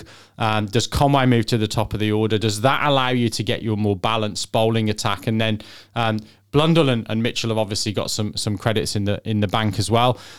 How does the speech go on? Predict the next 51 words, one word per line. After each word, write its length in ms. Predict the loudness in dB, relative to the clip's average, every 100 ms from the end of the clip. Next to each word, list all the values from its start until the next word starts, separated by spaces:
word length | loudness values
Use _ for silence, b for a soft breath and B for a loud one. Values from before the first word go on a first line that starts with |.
| B
Um, 360 | 0 0 -2 -2
I 100 | -2
d-, 100 | -2 0
I 100 | 0
don't 280 | 4 2 4
know. 240 | 4 4 4
I, 160 | 0 2
I 60 | 0
wanna 260 | 4 6
ask 220 | 4 2
this 140 | -2 0
question 340 | 0 0 2
of 100 | 2
you. 200 | 2 0
I 100 | 0
heard 240 | 2 2 2
a 60 |
comment. 440 | 0 -2 0 0 -2
I 40 |
can't 280 | -6 2 2
remember 280 | 4 2 2
who 120 | 2
it 180 | 2 2
was 180 | 0 0
from. 380 | 2 2 2 2
One 200 | 2 4
of 60 | 4
the 160 | 2
B 240 | 2 2 4
B 120 | 4
C 220 | 2 0
T 160 | 2 2
M 140 | 2
S 160 | 2 0
commentators 640 | 2 2 2 0 0 0
who 100 | 0
said, 260 | 2 0 -2 B B B
"Henry 300 | -2 2 4
Nicholls," 420 | 4 2 2 2
and 100 | 2
this 160 | 0 2
is 220 | -2 -2 -8 -8
a 100 | -8
quote, 460 | 0 2 4 2
so 120 | 0 -2
it's 140 | -2
a 40 |
little 340 | -4 2 4 6
bit 260 | 4 0 b b b
of, 220 | -2 -2
of, 320 | -4 -2 -2